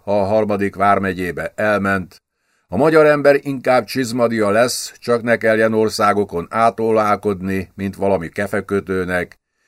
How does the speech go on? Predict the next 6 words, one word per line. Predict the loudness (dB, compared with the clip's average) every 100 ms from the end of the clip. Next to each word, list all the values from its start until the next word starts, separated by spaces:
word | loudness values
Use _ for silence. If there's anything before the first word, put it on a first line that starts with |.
| _ -4
Ígérhették | 0 2 4 4 2 -4 0 0
neki | 0 -2 0
a | -2
mennyei | 0 -4 -2 -2 -2
hét | -2 -2 0
boldogságot, | 0 2 0 -2 0 2 2 0 -6